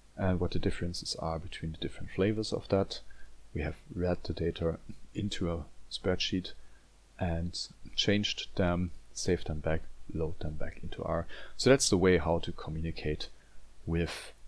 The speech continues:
the outside world. Also, other programs can read this C S V format quite easily because it's, it's a really basic standard format,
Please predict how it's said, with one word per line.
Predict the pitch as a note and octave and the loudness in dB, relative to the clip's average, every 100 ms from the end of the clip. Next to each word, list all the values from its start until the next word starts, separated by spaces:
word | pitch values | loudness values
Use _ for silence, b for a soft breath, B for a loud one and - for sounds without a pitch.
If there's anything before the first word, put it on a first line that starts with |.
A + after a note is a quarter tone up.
| - | -2
the | E2+ | 0
outside | E2 - - D#2 | 2 2 2 0
world. | F2 G#2 D#3 - | 4 6 6 4
Also, | - F2 - | 2 2 2
other | - D#2 | 0 -2
programs | D#2+ - D#2+ E2 D#2 E2 | -4 -4 -4 -2 -2 -4
can | - D2+ E2 D#2+ | -2 -2 -2 -2
read | D#2 E2+ - - | -2 -2 -4 -6
this | F2+ - | -4 -4
C | - E2+ | -2 -4
S | - | -2
V | E2 | -4
format | E2 - D2+ D2+ - - - - | -4 -4 -4 -2 -4 -8 -14 -12
quite | - D2 D2+ | -2 -2 0
easily | F2+ F#2+ D#2+ | -2 0 0
because | D#2 - D#2+ | 0 0 0
it's, | - - - - | -2 -6 -12 -14
it's | - F#2+ | -2 0
a | |
really | - F#2+ F#2 | 4 4 4
basic | - C#2+ - - - | 4 2 2 -4 -4
standard | - - - D#2+ | -4 -4 -4 -6
format, | - F2+ E2+ | -6 -2 0